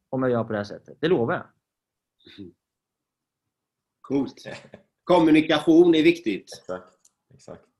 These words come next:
Speaker 2: Och förberedelsen, som du säger. Men hur gör man då?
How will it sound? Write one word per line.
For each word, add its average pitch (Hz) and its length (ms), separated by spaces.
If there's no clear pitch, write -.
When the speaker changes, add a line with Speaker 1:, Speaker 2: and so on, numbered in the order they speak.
Speaker 2:
Och - 120
förberedelsen, 92 760
som 104 140
du 101 80
säger. 92 480
Men 175 280
hur 185 80
gör 202 300
man 185 240
då? 92 320